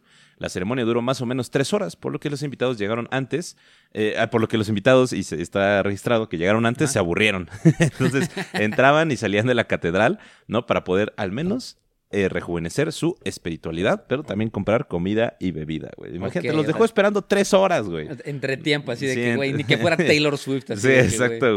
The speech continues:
Speaker 1: güey. No, cállate que
Speaker 2: Abrieron las puertas así
Speaker 1: Un,
Speaker 2: antes,
Speaker 1: güey,
Speaker 2: güey.
Speaker 1: una amiga me acaba de decir que llegó doce horas antes al concierto de Lana del Rey, güey.
Speaker 2: No mames.
Speaker 1: Doce horas, güey.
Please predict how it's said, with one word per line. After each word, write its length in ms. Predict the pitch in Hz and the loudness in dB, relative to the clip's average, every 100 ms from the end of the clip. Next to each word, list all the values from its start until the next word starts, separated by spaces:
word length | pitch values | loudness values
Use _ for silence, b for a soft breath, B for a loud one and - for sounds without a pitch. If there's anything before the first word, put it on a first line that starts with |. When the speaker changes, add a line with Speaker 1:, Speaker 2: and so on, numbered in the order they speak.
| 92 | 4
Speaker 1:
güey. 20 | |
No, 140 | 117 135 | 2 2
cállate 280 | 143 147 107 | 0 0 0
que 40 | |
Speaker 2:
Abrieron 300 | 127 98 95 | 0 2 0
las 140 | 131 - | -2 -4
puertas 400 | 151 139 165 127 | -4 -2 -2 -6
así 180 | 117 127 | -6 -6
Speaker 1:
Un, 60 | |
Speaker 2:
antes, 160 | 123 131 | 0 2
Speaker 1:
güey, 80 | 131 | 4
Speaker 2:
güey. 160 | 147 | 4
Speaker 1:
una 100 | 151 | 2
amiga 180 | 151 151 | -2 -2
me 100 | 117 | -4
acaba 180 | - 123 | -2 0
de 60 | |
decir 180 | 101 113 | 0 -2
que 100 | 110 | -4
llegó 220 | 101 117 | -2 -2
doce 360 | - 127 151 151 | -2 -2 0 2
horas 260 | 131 120 123 | 2 2 -2
antes 200 | 117 107 | -4 -6
al 100 | 92 | -8
concierto 320 | 85 104 101 | -6 -6 -4
de 80 | 90 | -2
Lana 180 | 101 104 | -2 -2
del 140 | 78 | -4
Rey, 220 | 78 90 | -4 -4
güey. 120 | 78 - | -6 -10
Speaker 2:
No 160 | - 185 | -6 -4
mames. 420 | 240 - 120 92 | -4 -8 -14 -6
Speaker 1:
Doce 360 | 104 160 - 113 | -4 -2 -2 0
horas, 320 | 127 127 90 | 2 0 -4
güey. 140 | 85 | -6